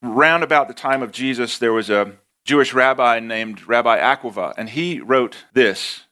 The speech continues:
about the Song of Solomon. He said, "The entire history of the world, from the beginning to this very day, does not outshine that day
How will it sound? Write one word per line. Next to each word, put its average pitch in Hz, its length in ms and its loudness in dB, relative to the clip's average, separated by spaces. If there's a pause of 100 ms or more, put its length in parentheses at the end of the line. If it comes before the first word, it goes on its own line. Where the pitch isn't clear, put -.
(100)
about 107 220 2
the 101 80 -14
Song 107 240 -2
of 101 80 -8
Solomon. 90 440 0 (1160)
He 135 40 -2
said, 160 180 4
"The 147 100 -2
entire 170 400 4
history 170 480 -4
of 147 120 -4
the 160 80 0
world, 120 440 2 (680)
from 123 180 -2
the 123 80 2
beginning 156 600 0
to 151 140 -6
this 135 320 -2
very 147 320 2
day, 95 400 0 (720)
does 80 160 -8
not 131 320 4
outshine 135 680 0
that 131 260 0
day 98 420 0